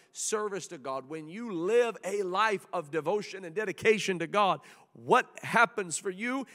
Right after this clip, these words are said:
is that all of the damaging effects begin to be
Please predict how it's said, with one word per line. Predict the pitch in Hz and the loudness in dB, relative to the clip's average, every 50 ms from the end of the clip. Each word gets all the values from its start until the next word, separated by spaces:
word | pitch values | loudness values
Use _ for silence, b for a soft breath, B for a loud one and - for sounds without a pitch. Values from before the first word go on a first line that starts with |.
| B B - | B B -2
is | 208 220 175 143 | 0 0 0 2
that | 190 190 190 - - | 0 0 0 -2 -6
all | 226 254 285 320 339 339 339 320 311 311 | -6 -4 0 2 4 4 6 4 4 4
of | 302 294 302 | 2 0 0
the | 302 | -6
damaging | 247 202 269 285 302 311 320 311 247 220 302 294 277 | -2 0 2 2 2 0 -2 -4 -6 -6 -6 -2 -2
effects | 269 - - - 233 - - - _ _ - - - _ _ _ _ _ _ _ _ _ _ _ _ _ - | -4 -2 -2 -4 -4 -4 -6 -10 _ _ -20 -20 -20 _ _ _ _ _ _ _ _ _ _ _ _ _ -8
begin | 147 147 135 123 151 180 196 190 190 190 170 - - | -8 -8 -8 -6 -6 -6 -6 -6 -8 -10 -12 -14 -14
to | - 185 156 | -12 -12 -12
be | 131 117 120 180 175 165 156 147 131 - | -12 -10 -8 -8 -8 -8 -10 -12 -12 -16